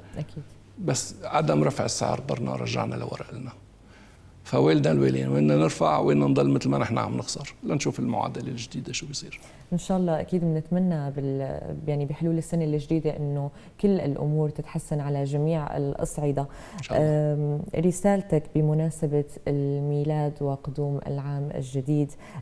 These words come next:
Speaker 1: بتحب توجهها للسريان والمسيحيين بكل العالم؟
Speaker 2: أحلى عيني، سري-، رسالتي رسالة واحدة، عيد المحبة والسلام، عيد يسوع المسيح. إن شاء الله بيحملنا السلام والأمن لبلادنا ولكل المسيحيين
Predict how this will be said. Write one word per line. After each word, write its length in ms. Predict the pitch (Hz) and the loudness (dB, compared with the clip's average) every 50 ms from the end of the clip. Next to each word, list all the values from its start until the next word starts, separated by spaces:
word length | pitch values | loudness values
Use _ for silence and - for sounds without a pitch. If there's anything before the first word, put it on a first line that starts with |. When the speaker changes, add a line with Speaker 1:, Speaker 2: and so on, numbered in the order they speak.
| - | 0
Speaker 1:
بتحب 400 | - 151 151 - - 165 151 151 | 2 2 2 2 0 0 0 0
توجهها 600 | 151 - 165 165 160 - 156 147 143 139 135 131 - | 2 2 2 2 2 2 2 2 2 2 0 -2 -4
للسريان 440 | 135 - - - 143 151 151 151 151 | -6 -6 -2 0 2 2 2 2 2
والمسيحيين 640 | 139 131 131 139 - - 156 - 151 143 143 147 143 | 2 0 -2 -4 -4 -6 -6 -4 -2 0 0 0 -2
بكل 300 | 139 139 139 - 156 143 | -2 -4 -4 -2 -2 -2
العالم؟ 560 | - - 135 131 127 127 127 131 131 127 131 - - - - - - - - | -2 -2 -6 -6 -6 -6 -6 -6 -8 -8 -10 -14 -18 -20 -20 -20 -20 -18 -16
Speaker 2:
أحلى 200 | - - - - | -16 -14 -14 -16
عيني، 260 | - - - - - | -16 -14 -14 -12 -10
سري-، 460 | - - - - - - - - - | -10 -8 -6 -6 -6 -6 -6 -6 -6
رسالتي 540 | 135 123 - - 131 131 120 - 127 123 123 | -6 -4 -2 -2 -2 -2 -2 -4 -6 -6 -6
رسالة 400 | 120 123 117 - - - 123 131 | -6 -6 -4 -4 -4 -4 -2 -2
واحدة، 380 | 127 127 - - 139 147 151 160 - - - - - - - - - - - - - - - - - | -4 -4 -4 -6 -6 -6 -6 -6 -8 -14 -20 -20 -20 -20 -20 -20 -20 -20 -20 -20 -20 -20 -20 -20 -16
عيد 300 | - - - 139 135 - | -8 -2 0 0 0 2
المحبة 460 | - 131 131 123 - - - 131 135 135 | 0 0 0 0 -2 -2 -4 -2 -2 -2
والسلام، 520 | 131 127 - - 127 127 135 139 131 113 | -2 -2 -2 -2 -2 0 0 -2 -2 -4
عيد 180 | - - - - - - | -4 -6 -6 -8 -8 -10
يسوع 380 | - 120 - 127 - - 123 120 | -8 -6 -6 -4 -4 -2 -2 -4
المسيح. 600 | 120 123 127 123 - - 143 156 170 147 - - - - - - - | -4 -4 -4 -4 -2 -2 0 0 -2 -2 -6 -12 -18 -20 -20 -20 -12
إن 60 | - | -8
شاء 140 | - - 131 | -6 -4 -4
الله 100 | 131 131 | -4 -4
بيحملنا 600 | 131 127 - - - 151 139 67 - - - - - - - - - - - - - - - - - - - - - | -4 -6 -8 -6 -4 -2 -2 0 0 -2 -4 -6 -10 -14 -20 -20 -20 -20 -20 -20 -20 -20 -20 -20 -20 -20 -20 -14 -10
السلام 500 | - - - - 127 131 - - 67 67 | -6 -2 0 2 2 2 2 2 0 0
والأمن 340 | 65 67 67 - 131 127 - 62 | -2 -2 -2 -2 -2 0 0 0
لبلادنا 480 | 62 62 58 64 65 64 - - - - - - - - - - - 233 | -2 -2 -2 -2 -4 -4 -4 -6 -8 -10 -12 -18 -20 -20 -20 -20 -14 -8
ولكل 340 | 151 131 120 117 - - 127 | -6 -6 -6 -4 -2 -2 -2
المسيحيين 760 | 131 131 127 120 120 - - - - 120 127 131 127 135 135 | -2 -2 -2 -2 -4 -4 -4 -4 -6 -6 -6 -4 -6 -6 -8